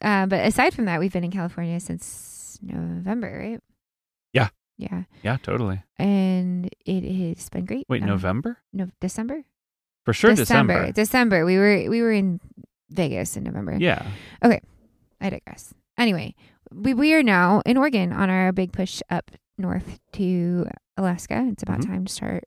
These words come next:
Speaker 1: really making some, logging some miles and driving a lot.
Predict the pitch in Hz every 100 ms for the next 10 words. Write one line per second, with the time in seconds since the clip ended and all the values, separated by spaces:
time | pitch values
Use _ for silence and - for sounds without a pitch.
0 | - 190 214 180 165 170 - - 185 175
1 | 175 190 - _ _ _ 220 196 208 202
2 | 202 190 190 180 180 180 185 180 180 -
3 | - - _ - - - 160 190 175 175
4 | 170 175 - _ _ _ _ _ _ 180
5 | - -